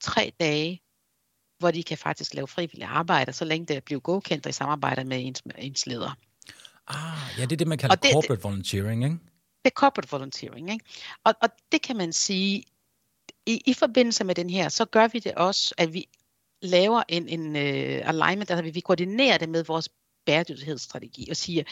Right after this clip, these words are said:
Speaker 1: "Jamen vi så det gerne, at det var inden for de områder, som vi prioriterer, som vand og klima og, og sociale indsatser." Så der er sådan en, en, en, en koordinering, der er sådan en, en, en samarbejde, fordi det gør, at vi kan sige, "Jamen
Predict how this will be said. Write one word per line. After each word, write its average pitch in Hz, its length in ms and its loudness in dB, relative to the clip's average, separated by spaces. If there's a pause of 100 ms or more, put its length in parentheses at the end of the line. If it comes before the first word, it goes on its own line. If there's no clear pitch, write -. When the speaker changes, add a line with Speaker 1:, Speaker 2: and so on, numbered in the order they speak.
(360)
Speaker 1:
"Jamen 196 200 2
vi 202 60 -2
så 269 220 2
det 226 120 -2
gerne, 170 280 -2
at 185 60 -6
det 185 100 -4
var 175 180 0
inden 202 200 -8
for 190 100 -6
de 175 140 -10
områder, 190 320 -2
som 156 160 -4
vi 135 80 -8
prioriterer, 151 480 -2
som 147 280 -6
vand 175 280 2
og - 160 -16
klima 202 400 -2 (400)
og, 170 200 6
og - 80 2
sociale - 420 -2
indsatser." - 520 -4 (460)
Så - 120 4
der 240 60 10
er 240 40 8
sådan 247 260 0
en, 220 100 0
en, 220 60 -8
en, - 200 -6
en 196 140 -6
koordinering, 196 720 0
der 180 40 2
er 180 40 0
sådan 180 240 -6
en, 180 80 -4
en, 180 100 -8
en 185 100 -6
samarbejde, 185 640 0
fordi 220 440 -8 (400)
det 254 160 2
gør, 226 180 4
at 208 220 0
vi 190 40 -8
kan 190 160 -8
sige, 208 220 -4
"Jamen 208 340 -4